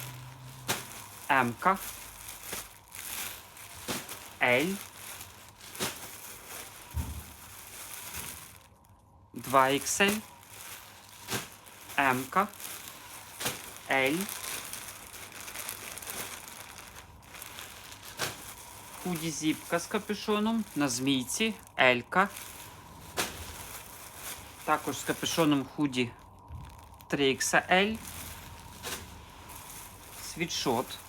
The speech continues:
S-ка. Худі з капюшоном S. Світшот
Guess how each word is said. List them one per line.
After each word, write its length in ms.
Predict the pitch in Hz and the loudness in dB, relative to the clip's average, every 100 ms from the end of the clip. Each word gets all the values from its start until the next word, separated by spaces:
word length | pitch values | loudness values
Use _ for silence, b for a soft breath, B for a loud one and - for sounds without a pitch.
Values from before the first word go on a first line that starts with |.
| - - | -2 6
S-ка. 520 | 127 120 - 190 196 - - - - - - - - - - - - - - - - - - | 8 8 6 6 6 2 -14 -14 -12 -8 -6 -8 -12 -12 -12 -12 -12 -12 -12 -10 -10 -10 -6
Худі 220 | 180 156 | -2 2
з 80 | 147 | 2
капюшоном 640 | - 123 147 - 139 120 - | 2 2 2 4 4 4 6
S. 400 | 120 131 175 - - - - - - - - - - - - - - - - | 8 8 8 0 -2 -10 -14 -4 0 0 -2 -8 -10 -10 -10 -8 -8 -10 -8
Світшот 640 | - - - - - 151 | -8 -4 -4 -4 2 2